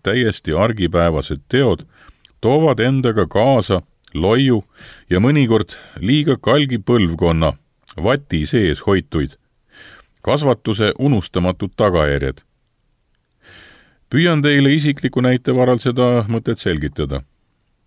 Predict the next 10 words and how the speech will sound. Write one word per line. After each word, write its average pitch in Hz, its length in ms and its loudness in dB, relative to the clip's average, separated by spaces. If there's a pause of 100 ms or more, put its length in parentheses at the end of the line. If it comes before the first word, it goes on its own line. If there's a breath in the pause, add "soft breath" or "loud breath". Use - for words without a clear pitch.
(600 loud breath)
Need 92 200 0
armsad 104 400 2
mänguasjad, 95 800 0 (540)
plüüsist 85 440 -2
rebane 87 640 0
ja 80 260 0
ahv, 127 340 -4 (400 soft breath)
mis 95 160 -4
tulid 95 240 0
alati 98 540 0